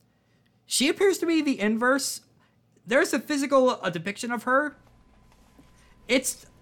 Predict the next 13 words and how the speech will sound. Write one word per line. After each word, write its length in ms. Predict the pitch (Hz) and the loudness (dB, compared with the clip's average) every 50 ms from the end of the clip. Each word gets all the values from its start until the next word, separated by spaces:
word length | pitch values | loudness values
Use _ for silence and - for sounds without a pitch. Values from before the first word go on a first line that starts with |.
| - _ _ _ | -20 _ _ _
a, 140 | - 233 196 165 165 - _ - | 0 0 0 0 -2 -8 _ -2
it's 160 | 220 254 - 311 | -2 0 0 0
like 180 | 311 - - | 0 0 0
a 40 | 285 | -2
person's 680 | - - 302 311 285 - 311 302 262 214 - - - - | 0 0 0 0 0 0 -2 -4 -4 -4 -6 -8 -8 -8
shadow, 540 | - - - 226 196 208 202 175 151 147 | -8 -4 -2 0 2 2 4 4 2 2
but 180 | 143 165 170 175 | 2 0 -2 -2
with 100 | 175 156 | -2 -2
a 60 | 165 151 | -2 -2
red 360 | 135 160 170 165 156 131 123 | -2 0 0 0 -2 -2 -2
rim 200 | 143 147 143 127 | -2 -2 -2 -2
around 380 | 113 117 117 113 110 110 110 | -2 -4 -4 -4 -4 -4 -6
it. 160 | 110 110 120 | -6 -8 -10